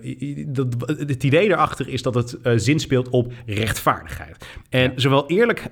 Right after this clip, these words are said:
Speaker 1: eerlijkheid als rechtvaardigheid, die, die komen veel voor in politieke slogans. En die geven beide aan dat iedereen moet krijgen wat hij verdient, hè? Justice idee zit daar heel erg, eh, in. Maar rechtvaardigheid is anders dan eerlijkheid, omdat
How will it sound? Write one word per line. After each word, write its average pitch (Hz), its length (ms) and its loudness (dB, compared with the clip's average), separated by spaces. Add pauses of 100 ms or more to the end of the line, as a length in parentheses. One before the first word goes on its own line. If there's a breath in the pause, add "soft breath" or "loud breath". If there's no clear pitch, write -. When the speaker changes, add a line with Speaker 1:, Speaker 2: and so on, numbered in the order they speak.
(220)
Speaker 1:
eerlijkheid 170 440 4
als 120 120 -4
rechtvaardigheid, 143 1040 0
die, 123 240 0
die 135 100 0
komen 123 260 4
veel 151 240 4
voor 120 280 4
in 120 140 0
politieke 117 420 0
slogans. 143 480 2 (180 loud breath)
En 117 120 -2
die 120 120 2
geven 127 300 2
beide 123 300 2
aan 113 320 2
dat 104 260 0
iedereen 120 460 4
moet 113 240 2
krijgen 113 500 -2
wat 104 180 -6
hij 95 160 -2
verdient, 92 300 -6
hè? 117 240 0
Justice 120 460 -2
idee 90 260 -4
zit - 140 -10
daar 90 180 -2
heel 92 160 -4
erg, 87 280 -4
eh, 98 140 -8
in. 82 160 -10 (340 loud breath)
Maar 131 280 4
rechtvaardigheid 156 800 2
is - 140 -10
anders 202 300 2
dan 113 140 0 (120)
eerlijkheid, 139 400 0
omdat 117 360 2